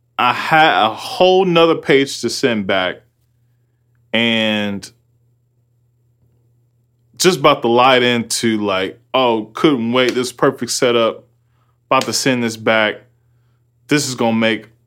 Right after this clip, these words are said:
all the sense," and give them a piece of my mind, piece of my heart,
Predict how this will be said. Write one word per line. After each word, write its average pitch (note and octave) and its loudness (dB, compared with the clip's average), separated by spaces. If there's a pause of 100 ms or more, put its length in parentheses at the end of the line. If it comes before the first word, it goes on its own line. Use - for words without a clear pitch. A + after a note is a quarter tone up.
(120)
all B2+ 6
the G2+ -4
sense," - -8 (260)
and G#2+ -4 (680)
give C#3+ 0
them C3 0
a A#2 -2
piece A#2 -2
of A#2+ -2
my G#2+ -2
mind, F2+ -6 (1700)
piece C3+ 0
of C3+ 2
my B2 2
heart, G2+ -2